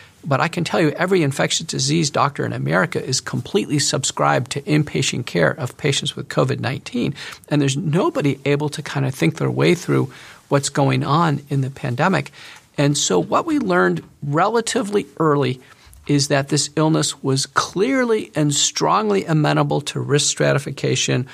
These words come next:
or that baseline risks were very, very strong determinants, even more so than the virus itself, for mortality. So what that meant is the strongest determinant of mortality is age. And age itself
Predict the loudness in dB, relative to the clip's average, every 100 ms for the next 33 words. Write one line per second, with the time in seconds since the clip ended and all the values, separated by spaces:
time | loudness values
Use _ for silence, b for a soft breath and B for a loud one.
0 | B B 0 2 4 2 0 0 0 2
1 | 0 0 2 2 2 0 -2 -4 -4 b
2 | b b 0 0 -2 0 2 2 2 0
3 | 0 0 2 2 0 -4 -6 -2 0 2
4 | 0 -2 -2 0 2 4 4 2 2 2
5 | 2 0 0 0 0 0 0 -4 -2 2
6 | 0 -2 B B -6 0 2 2 0 0
7 | 0 0 -4 -12 B B B -2 2 0
8 | 0 -2 2 2 2 2 2 -2 B B
9 | -4 0 -2 0 2 2 2 0 -2 -4
10 | -2 0 0 0 0 0 2 2 2 -2
11 | -2 -2 0 -2 -2 -4 -6 -8 b -12
12 | -10 -8 0 2 2 2 2 2 0 2
13 | 2 2 -2